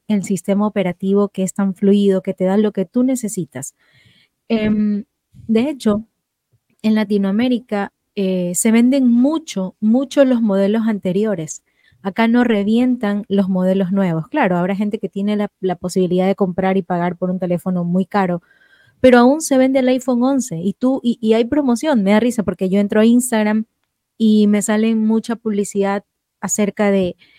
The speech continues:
eh, iPhone once en doscientos cincuenta dólares, trescientos dólares, te regalamos esto, te regalamos lo de acá. Y sabemos que ya son teléfonos que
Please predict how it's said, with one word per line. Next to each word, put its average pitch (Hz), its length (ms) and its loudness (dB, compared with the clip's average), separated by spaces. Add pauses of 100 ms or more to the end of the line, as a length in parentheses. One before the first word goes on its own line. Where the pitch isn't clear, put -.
(320)
eh, 208 300 0
iPhone 247 380 2
once 240 500 0
en 214 100 -2
doscientos 214 440 -2
cincuenta 202 420 -2
dólares, 190 460 0
trescientos 208 560 -4
dólares, 185 500 -2
te 202 120 0
regalamos 196 580 0
esto, 190 280 -2
te 185 140 -6
regalamos 180 480 0
lo 208 80 2
de 180 80 0
acá. 170 300 -6 (480)
Y 247 100 -2
sabemos 262 400 4
que 226 140 2
ya 233 160 2
son 285 160 -6
teléfonos 247 500 0
que 185 360 -4